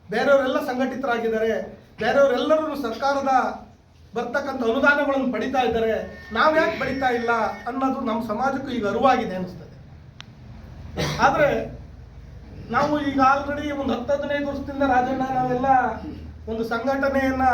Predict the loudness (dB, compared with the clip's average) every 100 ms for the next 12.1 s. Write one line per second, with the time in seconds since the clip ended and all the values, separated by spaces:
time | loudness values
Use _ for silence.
0 | 2 -2 -2 0 0 -2 -4 -2 -2 -2
1 | 0 0 2 2 2 0 -4 -4 -4 -4
2 | -4 -8 -8 -8 -6 -6 -8 -10 -16 -18
3 | -18 -8 0 4 6 4 6 4 2 -4
4 | -14 -12 -8 -6 -8 -10 -12 -8 -6 -4
5 | -4 -4 -8 -14 -18 -20 -14 0 2 2
6 | -2 0 2 2 0 -2 -10 -20 -20 -20
7 | -20 -8 -4 0 0 0 -2 -4 0 0
8 | 2 2 2 -2 -8 -20 -20 -20 -8 -2
9 | -2 -2 -2 -4 -6 -12 -18 -20 -14 -10
10 | -6 -2 0 0 -2 -2 -4 -4 -4 -4
11 | -6 -6 -6 -6 -4 -4 -4 -6 -6 -6
12 | -6